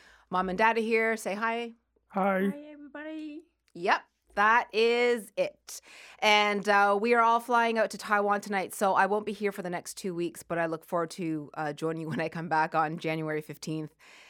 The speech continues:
Speaker 1: and, uh, and <laughs> letting you know, uh, just, just how, uh, stressful it may have been at times. Our whole family's getting together, so it's a great thing, uh, 'cause,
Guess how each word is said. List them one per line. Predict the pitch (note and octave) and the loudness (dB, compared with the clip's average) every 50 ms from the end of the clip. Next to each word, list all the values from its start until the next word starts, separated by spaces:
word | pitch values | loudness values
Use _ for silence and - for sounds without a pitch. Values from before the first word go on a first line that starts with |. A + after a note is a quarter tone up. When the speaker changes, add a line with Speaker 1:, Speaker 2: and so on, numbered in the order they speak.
| - _ | -20 _
Speaker 1:
and, | - D#3+ D#3+ D#3+ D#3+ D#3 D#3 D#3 C#3+ D#3 | -6 -4 -2 -2 -2 -2 -4 -4 -2 0
uh, | D#3+ D#3 D#3 D3+ D3+ G2 | 0 2 2 2 0 -2
and | D3 E3 D#3+ | -4 -4 -4
<laughs> | |
letting | D#3 - - - F#3+ F3 | -4 -6 -2 -2 -2 0
you | D#3+ D#3+ D#3 | 0 -2 -4
know, | D#3 D#3 D3+ D3 D3 D3 - - - - - - - - A3 - - | -4 -4 -4 -4 -4 -6 -8 -14 -16 -18 -18 -18 -18 -20 -20 -12 -4
uh, | - D3+ D3+ D3 D3+ | 0 2 2 2 0
just, | C#3+ - D#3 D3+ - - _ _ - _ _ _ _ - | -2 -4 -6 -6 -6 -12 _ _ -20 _ _ _ _ -16
just | D3 D3 D3 - - - - | -14 -12 -12 -12 -14 -16 -14
how, | E3 D#3+ D#3+ C#3+ C#3+ C#3+ C3+ C3+ C3+ C#3 D#3 F#3 _ _ _ _ _ | -10 -8 -6 -6 -6 -6 -8 -10 -12 -14 -16 -20 _ _ _ _ _
uh, | - D3 D3 | -4 -4 -4
stressful | E3+ - - C4 D#4+ F4 - - D3+ C3 B2+ | -6 -6 -6 -6 -6 -6 -6 -8 -6 -6 -6
it | G2+ D2+ | -6 -8
may | G#2+ D#3+ D#3 D3 | -8 -8 -6 -6
have | D3 C#3+ D3 | -6 -8 -6
been | D#3 D3 C#3 C3+ | -6 -6 -6 -6
at | C#3 A#2 - | -8 -10 -10
times. | - F3+ E3+ C3+ C#3 D#3 - - | -10 -8 -8 -8 -8 -8 0 2
Our | A3+ A3 | 4 6
whole | C4 E4 F#4 | 6 4 6
family's | F#4+ F4 E4+ D#4+ D4 B3+ G#3 | 6 2 4 4 0 0 0
getting | A#3 G3+ F3 F3 | 0 0 0 -4
together, | - - E3 D3+ D3+ C3+ | -2 -2 -2 -2 -2 -4
so | D#3+ - G3 G3+ | 0 2 4 4
it's | G3+ G#3 | 4 2
a | G3+ | 4
great | G#3+ B3+ C#4+ C4+ - | 4 4 4 2 -2
thing, | - A3 G3 G3 A3 C#4 C4+ - | -2 -2 0 0 -2 -6 -4 2
uh, | A3 G3 F#3 F#3 F#3 F#3+ | 4 4 4 4 4 2
'cause, | - A3+ F#3+ | 0 -2 -4